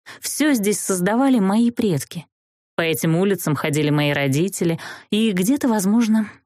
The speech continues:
сохранился их дом, который я никогда не видела. Неудивительно, что вслед за сожалениями об утрате такой красоты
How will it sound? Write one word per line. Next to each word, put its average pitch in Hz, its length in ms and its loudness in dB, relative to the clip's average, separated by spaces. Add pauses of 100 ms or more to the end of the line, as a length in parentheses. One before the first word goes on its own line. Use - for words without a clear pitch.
сохранился 247 720 0
их 226 200 2
дом, 180 500 0 (100)
который 233 340 0
я 202 100 2
никогда 185 420 0
не 175 160 2
видела. 156 440 -2 (1200)
Неудивительно, 277 720 2
что - 180 -4
вслед 240 360 0
за 196 140 -2
сожалениями 185 800 2
об 151 140 0
утрате 196 440 -2
такой 175 400 -2
красоты 165 640 -2